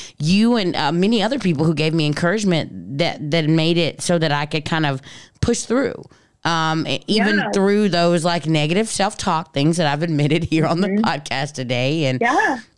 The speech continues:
Speaker 1: some of the other things, you know, you were, even at that time in my life, before you'd really decided where you go-, you were going, you were so,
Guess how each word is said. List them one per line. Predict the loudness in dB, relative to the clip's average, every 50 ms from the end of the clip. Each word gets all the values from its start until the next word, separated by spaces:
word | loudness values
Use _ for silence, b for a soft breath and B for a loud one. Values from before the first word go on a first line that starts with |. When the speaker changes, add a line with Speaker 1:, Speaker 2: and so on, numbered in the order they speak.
| _ -6
Speaker 1:
some | -2 0 0 2 2
of | 2 2
the | 2 2
other | 2 0 0 -2
things, | -2 0 0 0 2 2 2 2
you | 2 2
know, | 2 2 0 0 -2 B B B B B B
you | -4 0 2 4 4 6 6 4 4
were, | 4 2 2 2 2 2 2 2 2 0 -2 -6 _ -4
even | 0 0 2 2 2 0
at | 0 -2 0 0
that | 0 0 0 -2
time | -2 0 0 2 2
in | 2 2 2
my | 2 2
life, | 0 0 -2 -2
before | -4 -4 -2 0 0 2 2
you'd | 2 2 2 2 2
really | 2 2 2 2
decided | 0 0 -2 0 0 0 0 0 0 0
where | 0 2
you | 2 2 2
go-, | 2 2 0 0 -2 -4 -4 -2
you | 0 2 4 4 4
were | 4 2 0
going, | 0 0 0 0 0 -2 -2 -2 -2 -4 -4 B B B B B B
you | B 0 2 4 4 4
were | 2 2 2 2 2 0
so, | 0 0 0 0 0 -2 -4